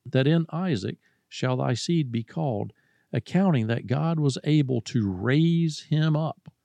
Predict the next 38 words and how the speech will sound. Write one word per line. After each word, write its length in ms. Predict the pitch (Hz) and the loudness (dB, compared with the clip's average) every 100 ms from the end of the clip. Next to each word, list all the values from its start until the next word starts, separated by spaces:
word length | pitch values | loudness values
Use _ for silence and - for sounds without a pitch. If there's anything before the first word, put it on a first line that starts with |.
| _ _ - | _ _ 2
even 320 | 123 123 120 | 4 4 0
from 200 | 127 120 | 0 0
the 100 | 95 | 0
dead, 480 | 113 123 95 101 - _ _ | 2 2 2 -4 -8 _ _
from 200 | 120 113 | 0 2
whence 220 | 123 - | 2 0
also 460 | 131 127 117 120 101 | -2 -2 -2 -2 -2
he 180 | 113 113 | -2 -2
received 520 | 101 - 147 131 - | -4 -2 -2 -2 -4
him 260 | 95 92 - _ _ _ _ | -6 -6 -10 _ _ _ _
in 120 | 110 | -2
a 60 | 95 | -2
figure." 460 | - 120 104 - - _ _ _ | 2 4 4 -2 -12 _ _ _
So 400 | - 104 104 - | 0 4 4 4
that's 340 | 110 107 - - | 0 -2 -4 -4
in 160 | 110 | -2
a 40 | 104 | 0
figure, 320 | - 104 98 | 2 4 4
meaning 240 | 98 95 | 2 2
he 140 | 98 104 | 2 0
had 160 | 110 | 2
a 60 | 92 | 0
vision 420 | 87 123 95 90 | 4 4 4 0
that 140 | 90 - | -4 -2
God 380 | 113 95 92 - | 0 0 -2 -4
had 180 | 98 101 | -4 0
raised 460 | 104 104 90 - _ _ | 2 2 -2 -8 _ _
Isaac 360 | 110 107 90 - _ - | -2 -2 -2 -8 _ -8
up 200 | 101 - _ | -8 -10 _
from 200 | - 95 | -6 -4
the 80 | 92 | -4
dead. 360 | 98 92 87 - _ _ - | -4 -4 -6 -12 _ _ -2
Now, 160 | 110 | 0
after 280 | 147 175 170 | 2 2 2
the 160 | 127 143 | 0 2
angel 300 | 156 143 113 | 0 0 -2
stopped 480 | - 147 202 - 92 | -4 -4 -6 -8 -10
Abraham 580 | 92 95 95 92 104 | -8 -10 -12 -14 -16